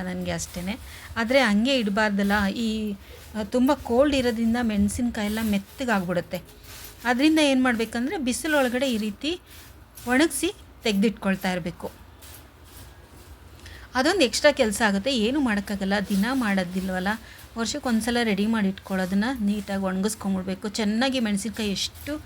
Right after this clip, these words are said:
ಒಣಗುತ್ತೆ ಅಷ್ಟು ಒಳ್ಳೆಯದು. ಇನ್ನೂ ಹುರ್ಕೊಂಡಿಲ್ಲ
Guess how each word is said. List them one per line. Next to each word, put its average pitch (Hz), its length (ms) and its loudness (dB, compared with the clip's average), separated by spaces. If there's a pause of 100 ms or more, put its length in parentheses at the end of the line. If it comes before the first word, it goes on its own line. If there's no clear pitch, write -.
(400)
ಒಣಗುತ್ತೆ 240 460 0 (380)
ಅಷ್ಟು - 260 -6 (120)
ಒಳ್ಳೆಯದು. 180 340 -2 (400)
ಇನ್ನೂ 294 240 4
ಹುರ್ಕೊಂಡಿಲ್ಲ 226 560 0